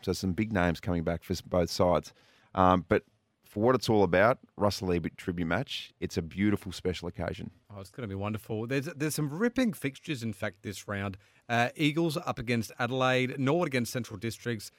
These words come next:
Speaker 2: uh, the Bays up against, uh, the Panthers, and North Adelaide against the Double Blues. That one I'm looking forward to.
Speaker 1: Uh, yeah, take your pick of which match, uh, you think would be match of the round. Friday night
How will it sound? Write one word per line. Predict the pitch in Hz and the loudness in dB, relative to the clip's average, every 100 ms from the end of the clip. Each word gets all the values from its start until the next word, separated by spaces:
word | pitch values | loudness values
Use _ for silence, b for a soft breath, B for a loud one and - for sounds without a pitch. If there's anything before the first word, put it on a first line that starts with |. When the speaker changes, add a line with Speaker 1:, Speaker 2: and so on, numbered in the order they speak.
| b _ | b _
Speaker 2:
uh, | 120 | -2
the | 104 | 0
Bays | 110 127 160 156 - | 2 2 2 0 -2
up | 123 - - | -4 -4 -8
against, | 113 95 113 107 - - | -8 -2 -2 -2 -8 -12
uh, | - 113 | -4 -4
the | 101 | -4
Panthers, | 95 117 120 - 101 95 - | -4 -4 -4 -2 -4 -4 -6
and | 113 110 120 | -2 -2 -2
North | 123 202 208 | -2 0 0
Adelaide | 143 117 104 | 0 -2 -2
against | 107 107 - | -4 -6 -4
the | |
Double | 110 104 | -4 -4
Blues. | 95 107 101 92 | -4 -4 -4 -4
That | 120 - | -4 -4
one | 110 | -4
I'm | 98 | -6
looking | 92 92 | -8 -12
forward | - 95 - | -12 -10 -6
to. | 101 95 - | -6 -8 -8
Speaker 1:
Uh, | 101 104 104 | 0 2 2
yeah, | 110 101 - | 2 -2 0
take | 131 135 | -2 0
your | 87 | 0
pick | 110 107 - - - | 0 0 -4 -20 -10
of | 85 | -2
which | 101 - | -2 0
match, | 101 92 - - - | 2 2 0 -6 0
uh, | 90 90 87 | 2 2 2
you | 90 | 0
think | - 95 | -2 -2
would | 85 85 | 0 0
be | 82 | 2
match | 85 85 85 | 2 0 -2
of | |
the | 82 | 0
round. | 85 98 90 87 | 2 4 4 0
Friday | - 107 101 85 | 0 4 4 6
night | 90 90 | 4 2